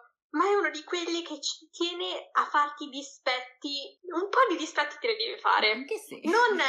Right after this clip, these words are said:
Speaker 1: non robe cattive, però specialmente all'inizio mi ricordo che arrivava e iniziava a parlare di Trump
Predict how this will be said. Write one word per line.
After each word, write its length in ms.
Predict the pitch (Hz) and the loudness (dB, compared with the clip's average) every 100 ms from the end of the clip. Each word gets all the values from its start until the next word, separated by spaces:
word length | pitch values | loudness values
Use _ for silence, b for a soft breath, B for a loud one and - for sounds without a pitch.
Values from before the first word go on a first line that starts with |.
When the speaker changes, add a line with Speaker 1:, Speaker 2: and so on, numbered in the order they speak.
| 262 | 2
Speaker 1:
non 180 | 381 440 | 2 2
robe 280 | 285 277 277 | 2 -2 -4
cattive, 840 | 269 - - 269 254 233 240 - - | -6 -8 -16 -20 -4 0 0 -2 0
però 280 | 453 466 302 277 - - | 4 8 8 6 0 -16
specialmente 640 | - 381 427 440 508 403 | -4 0 2 4 0 -2
all'inizio 680 | 349 269 277 285 _ - 311 320 330 - 294 | -4 -6 -10 -10 _ -8 0 0 0 -8 -10
mi 80 | 311 | -8
ricordo 480 | 339 392 370 285 330 | -6 -2 -4 -4 -6
che 160 | 294 | -2
arrivava 520 | 262 277 285 277 320 359 | -2 -2 0 2 2 -4
e 20 | |
iniziava 480 | 262 254 - 254 247 | -12 -14 -6 0 0
a 60 | 247 | 0
parlare 720 | 277 269 269 262 277 302 262 | -4 0 4 6 6 0 -6
di 120 | 254 | -16
Trump 500 | - 233 240 247 - | 0 2 2 -2 -4